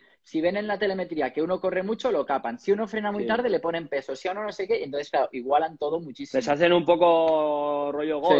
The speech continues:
Speaker 1: Sí.
Speaker 2: un ha-, un handicap, tal, les, les, les igualan. Por cierto, el circuito de Spa, ¿tú lo das en dos minutos?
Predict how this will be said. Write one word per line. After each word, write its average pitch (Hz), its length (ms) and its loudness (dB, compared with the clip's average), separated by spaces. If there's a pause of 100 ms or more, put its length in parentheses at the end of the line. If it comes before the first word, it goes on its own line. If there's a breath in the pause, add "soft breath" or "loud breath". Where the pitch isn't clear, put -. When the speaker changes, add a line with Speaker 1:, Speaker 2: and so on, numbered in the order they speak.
Speaker 1:
Sí. - 80 -8
Speaker 2:
un - 100 -12
ha-, - 200 -4
un 156 200 -8
handicap, 185 760 -2
tal, 196 300 -2
les, 139 320 -2
les, 135 300 -6
les 131 200 -12
igualan. 127 280 -2 (340 loud breath)
Por 185 140 2
cierto, 190 360 2
el 139 120 0
circuito 180 320 2
de 214 80 4
Spa, 202 280 2
¿tú 196 80 -2
lo 208 140 2
das 208 220 0
en 185 120 -6
dos 196 140 -2
minutos? 208 640 -4